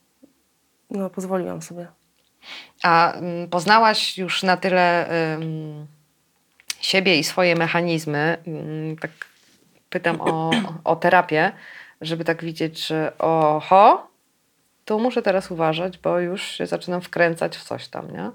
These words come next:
Speaker 2: Że z-, przeciwstawiać sobie, wiesz, te, te, te myśli kontra fakty. <laughs>
Speaker 1: Nie, chyba jeszcze do tego nie doszłam.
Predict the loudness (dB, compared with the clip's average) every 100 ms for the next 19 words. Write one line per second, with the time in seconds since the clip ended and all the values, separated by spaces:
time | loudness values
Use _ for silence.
0 | _ -20 -20 -4 -2 0 -4 -4 -8 -6
1 | -2 2 2 2 0 0 2 0 -2 -2
2 | -2 -4 -18 -12 2 4 4 2 2 2
3 | 2 2 0 0 0 0 4 2 2 -6
4 | -6 -8 _ -18 -16 -10 -10 -10 _ _
5 | _ -20 -20 -20 -20 -20 -20 _ _ _
6 | _ _ _ _ _ _ _ _ _ _
7 | _ _ _ _ _ _ -4 -2 2 2
8 | 2 2 2 0 -2 -6